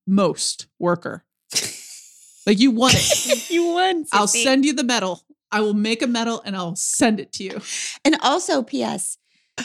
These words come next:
Speaker 2: it can't just be forever that there's so many lists so you can't relax, 'cause there's always gonna be so many lists forever.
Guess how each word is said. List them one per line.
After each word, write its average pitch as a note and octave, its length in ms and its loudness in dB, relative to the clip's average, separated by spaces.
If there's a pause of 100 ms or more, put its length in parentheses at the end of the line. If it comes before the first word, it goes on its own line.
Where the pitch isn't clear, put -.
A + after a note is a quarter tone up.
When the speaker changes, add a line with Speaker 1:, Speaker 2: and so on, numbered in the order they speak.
(200)
Speaker 2:
it C#4 140 2
can't E4+ 300 4
just F4 180 -2
be C#4 80 2
forever A#3+ 340 0
that G3 140 -4
there's G3+ 180 -2
so G#3+ 140 0
many G#3 220 -2
lists F3+ 260 -2
so E3+ 60 -2
you D#3 100 -2
can't - 240 -2
relax, - 500 -6
'cause G#3+ 140 -2
there's G#3+ 240 0
always G#3+ 380 0
gonna A3 160 -4
be G#3+ 80 -4
so G#3+ 160 -6
many A3 180 -2
lists - 800 -2 (220)
forever. D#4+ 420 -2